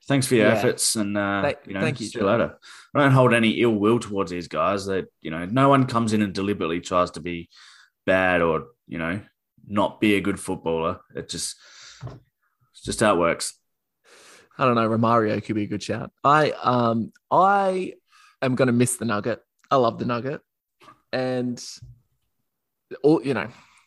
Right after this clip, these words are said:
Speaker 2: but ultimately, I'm glad that he's going because it frees up a space for Johnny Yule.
Speaker 1: Yep, frees up the space for a footballer to come in. <laughs> Um, the other one, I guess, the big one we wanted to,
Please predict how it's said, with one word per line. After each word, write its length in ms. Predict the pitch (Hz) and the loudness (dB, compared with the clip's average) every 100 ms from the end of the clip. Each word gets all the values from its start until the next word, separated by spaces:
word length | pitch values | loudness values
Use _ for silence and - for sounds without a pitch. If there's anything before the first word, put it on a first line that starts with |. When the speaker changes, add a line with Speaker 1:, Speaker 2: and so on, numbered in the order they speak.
| - | -2
Speaker 2:
but 320 | 139 110 131 - - | 2 2 2 -4 2
ultimately, 420 | 139 120 104 110 | 4 4 0 0
I'm 100 | 113 | -2
glad 240 | 110 107 | -2 -2
that 80 | 95 | -6
he's 80 | 98 | -8
going 240 | - - - | -8 -8 -10
because 500 | - 117 98 - - _ _ _ - | -8 -8 -6 -10 -12 _ _ _ -6
it 140 | - | -2
frees 240 | - 117 | 0 2
up 80 | 110 | 0
a 40 | - | -4
space 280 | - 104 | -2 -4
for 100 | - | -4
Johnny 220 | 101 104 104 | -4 -2 0
Yule. 320 | 107 104 - _ _ _ _ _ _ _ _ _ _ _ _ _ _ _ _ _ _ | 0 0 -4 _ _ _ _ _ _ _ _ _ _ _ _ _ _ _ _ _ _
Speaker 1:
Yep, 220 | 107 127 - _ _ _ - - - - - _ _ - _ _ _ _ | -2 -2 -6 _ _ _ -20 -18 -18 -20 -20 _ _ -20 _ _ _ _
frees 260 | 135 139 | 4 6
up 120 | 135 | 6
the 60 | 127 | 2
space 380 | - 120 123 123 | 0 4 4 4
for 120 | 123 | 2
a 60 | 110 | 4
footballer 560 | 110 - 107 87 85 - _ _ _ _ | 0 0 0 0 -2 -6 _ _ _ _
to 60 | - | -16
come 220 | 101 95 | -8 -6
in. 140 | 87 82 | -4 -6
<laughs> 60 | - - - - - _ _ _ _ _ | -12 -20 -18 -20 -20 _ _ _ _ _
Um, 380 | 131 127 117 110 | 4 6 4 2
the 120 | 135 | 6
other 180 | 165 175 | 6 8
one, 180 | 156 | 6
I 100 | 131 117 | 6 4
guess, 340 | 123 117 - | 2 2 0
the 80 | 120 | -6
big 260 | - 117 | -4 -2
one 240 | 117 110 104 | 0 0 0
we 100 | 104 | -4
wanted 360 | 104 104 95 | -4 -6 -8
to, 320 | - 95 90 | -6 -4 -4